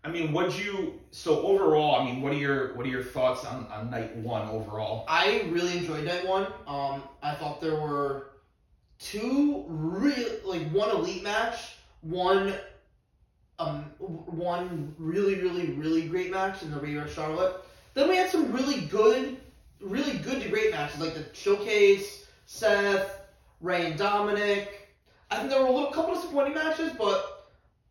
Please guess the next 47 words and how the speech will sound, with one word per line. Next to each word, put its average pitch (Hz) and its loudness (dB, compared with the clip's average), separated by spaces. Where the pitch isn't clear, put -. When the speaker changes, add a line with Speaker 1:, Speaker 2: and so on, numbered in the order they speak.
Speaker 2:
um, 190 2
I 370 0
would - -2
probably 254 -2
say 190 -2
if 190 -2
I 185 6
had 185 2
to 147 -6
give 170 4
this 165 -6
one 185 -2
on 165 0
a - -4
scale 165 -2
of 147 -2
one 160 -2
to 151 -4
ten, 160 -6
because 165 -2
honestly, 185 0
I 170 0
think 196 2
we 190 6
should 185 0
be 175 -2
judging 160 -4
night 151 -4
one 156 -4
and 156 -4
two 175 -6
separate. 165 -2
Speaker 1:
Yeah. - -4
Speaker 2:
Um, - 2
I'd 202 -4
probably 392 2
be 339 4
giving 254 0
this 196 2
one 214 0
a - 0
s-, - -10
like, 233 -8
an 311 -4
eight, 165 -8
I 151 -4
think. 143 -10